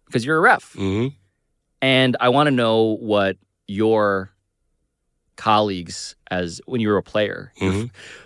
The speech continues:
Speaker 1: what do they, what do they think about you crossing to the other side?
Speaker 2: They, they laugh at me. They laugh because they know, I know what kind of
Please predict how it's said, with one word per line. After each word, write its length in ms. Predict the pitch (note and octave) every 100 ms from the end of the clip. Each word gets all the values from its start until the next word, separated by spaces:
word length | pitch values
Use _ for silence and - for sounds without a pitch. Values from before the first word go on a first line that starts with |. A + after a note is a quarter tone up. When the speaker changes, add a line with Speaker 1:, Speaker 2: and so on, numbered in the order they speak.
| _ -
Speaker 1:
what 200 | B2+ D#3
do 100 | E3
they, 600 | C#3 C#3 C3 A#2+ G#2 F2+ _ _ _ _ _
what 140 | C3+ C#3+
do 80 | C3
they 180 | C#3
think 540 | D3 A2+ E2+ - - - -
about 320 | G#2 G#2 G2
you 500 | F#2+ G2+ F#2+ F2+ E2 - _
crossing 840 | - A#2 A2+ G#2+ A#2 G2+ F#2+ E2+ - _
to 100 | -
the 100 | G#2
other 160 | G2 F#2
side? 500 | - G2 - A2+ - -
Speaker 2:
They, 160 | G2+ G#2
they 180 | G#2 G#2
laugh 300 | G2+ G#2 F#2+
at 160 | F#2
me. 160 | G2 F#2+ _ _ _ - - -
They 120 | G2+
laugh 420 | G2+ G2+ G2 F2+ -
because 480 | G2 G2+ G2 F2 - -
they 180 | G#2+
know, 380 | A2 A2 G#2+ G2 _ _ -
I 100 | B2+
know 140 | D3 B2+
what 140 | G#2+
kind 180 | -
of 80 | G#2+